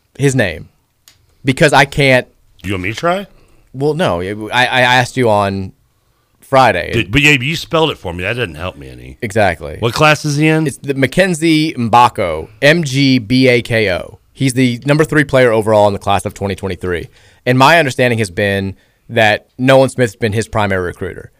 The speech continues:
Speaker 1: And now you toss in the fact that he's, you know, playing for Purvis. He's up there in New Jersey. He's got this relationship with Kenny Payne. He's got this direct relationship with Nolan Smith.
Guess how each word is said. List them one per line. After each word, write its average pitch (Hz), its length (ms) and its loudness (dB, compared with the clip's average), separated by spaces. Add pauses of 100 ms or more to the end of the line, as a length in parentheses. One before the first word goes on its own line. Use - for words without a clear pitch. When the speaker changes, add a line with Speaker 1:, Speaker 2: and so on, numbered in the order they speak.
(340)
Speaker 1:
And 123 140 2
now 135 100 6
you 131 140 2
toss 127 300 4
in 127 80 -4
the 113 60 -4
fact 110 280 0
that 101 140 -2
he's, 104 500 -6 (140)
you - 100 -16
know, - 160 -20 (680)
playing 127 260 0
for 143 100 -2
Purvis. 117 480 0
He's 107 140 -10
up 117 140 0
there 120 120 2
in 117 60 0
New 117 100 -2
Jersey. 101 640 -4 (220)
He's 104 140 -8
got 117 180 2
this 123 120 -6
relationship 110 480 -2
with 101 100 -10
Kenny 101 200 -6
Payne. 95 300 -4
He's 95 120 -10
got 107 180 0
this 107 120 -8
direct 107 340 -2
relationship 104 640 -4
with 98 160 -8
Nolan 98 220 -4
Smith. 117 400 0